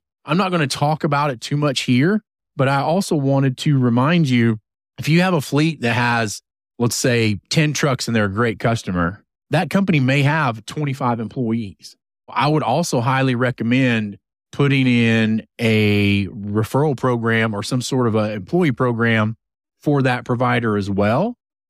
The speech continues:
and use that as part of your negotiating tool and tactics to get that fleet to move over to you. Okay, so think about that. First off, where do we find these fleet clients?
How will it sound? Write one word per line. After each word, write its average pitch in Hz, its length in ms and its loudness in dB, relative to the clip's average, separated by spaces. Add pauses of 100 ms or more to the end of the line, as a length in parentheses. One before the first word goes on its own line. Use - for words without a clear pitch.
(140)
and 123 200 2
use 147 300 2
that 147 340 0 (140)
as 120 220 0
part 139 240 -2
of 120 60 -2
your 117 100 0
negotiating 110 760 0
tool 113 300 2
and 101 100 -2
tactics 107 540 -2 (440)
to 226 100 0
get 117 220 0
that 110 180 0
fleet 107 240 0
to 104 80 -4
move 98 200 2
over 87 220 0
to 80 100 -10
you. - 160 -16 (540)
Okay, 120 300 2
so 98 160 0
think 107 260 0
about 82 280 0
that. 69 200 -4 (380)
First 214 280 0
off, 196 200 0
where 151 160 0
do 165 80 2
we 151 140 2
find 120 600 -2
these 101 220 -6
fleet 98 300 -6
clients? - 640 -16